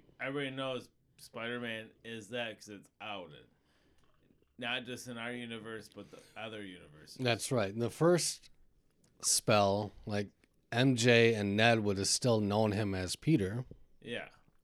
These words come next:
Speaker 2: Just not knowing he was Spider-Man. <coughs> But in the second spell,
Speaker 1: Is
Speaker 2: nobody
Speaker 1: Aunt May.
Speaker 2: remembers him at all.
Speaker 1: Well, he went from M J to Ned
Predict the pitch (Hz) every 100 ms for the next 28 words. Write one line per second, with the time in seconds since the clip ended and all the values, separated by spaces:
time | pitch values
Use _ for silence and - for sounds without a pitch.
0 | - - 117 - 117 107 107 107 98 85
1 | - 120 92 90 - - - - - -
2 | - - - - - _ - - - -
3 | _ 113 110 110 98 - 135 - 117 -
4 | - 92 90 90 95 - _ _ _ -
5 | 1077 1077 1077 - - - - - 127 113
6 | 120 123 120 113 113 113 110 107 98 110
7 | 95 95 _ _ _ - 110 101 117 85
8 | - - _ - - 143 151 143 131 -
9 | - 139 156 156 147 143 123 117 139 147
10 | 147 143 143 139 - 110 113 123 123 127
11 | 101